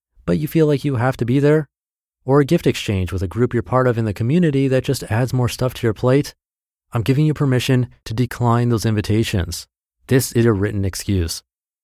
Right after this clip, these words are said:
Doing something just because I've always done it or people expect me to be there isn't a good enough reason to do it. Use the, "Thanks for thinking of me, let me check my calendar and get back to you" approach.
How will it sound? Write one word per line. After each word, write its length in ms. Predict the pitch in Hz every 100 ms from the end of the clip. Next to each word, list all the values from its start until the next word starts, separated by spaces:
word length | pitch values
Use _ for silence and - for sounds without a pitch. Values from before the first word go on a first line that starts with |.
| _ -
Doing 180 | 135 147
something 340 | 160 143 143
just 340 | 101 127 - -
because 380 | 104 - 127 123
I've 100 | 113
always 260 | 117 101
done 240 | - 143 147
it 180 | 143
or 280 | 113 90 87 _ _
people 260 | - 139 139
expect 360 | - - 143 -
me 120 | 131
to 80 | 98
be 160 | 151
there 340 | 151 147 143 127 _ _ _ _
isn't 260 | 135 127 139
a 80 | 135
good 180 | 123
enough 240 | 120 117 104
reason 320 | 101 98 98
to 80 | 90
do 200 | 87 90
it. 140 | 78 - _ _ _ _ -
Use 280 | 120 151
the, 320 | 139 139 117 - -
"Thanks 200 | 156 180
for 100 | 175
thinking 360 | 196 180 160
of 60 | 135
me, 220 | 131 127
let 120 | 131
me 80 | 160
check 160 | 170 170
my 120 | 151
calendar 400 | - 147 156 131
and 80 | 110
get 100 | 98
back 220 | 127 156
to 120 | -
you" 240 | 90 80 -
approach. 520 | - - 85 85 -